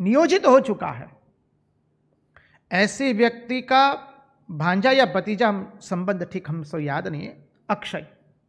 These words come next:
और जब भतीजा, हम्म,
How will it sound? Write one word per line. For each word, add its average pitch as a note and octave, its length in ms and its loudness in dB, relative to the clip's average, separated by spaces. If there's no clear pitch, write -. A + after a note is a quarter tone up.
और G#3 100 0
जब - 460 -2
भतीजा, D#3+ 480 -2
हम्म, C#3+ 140 -18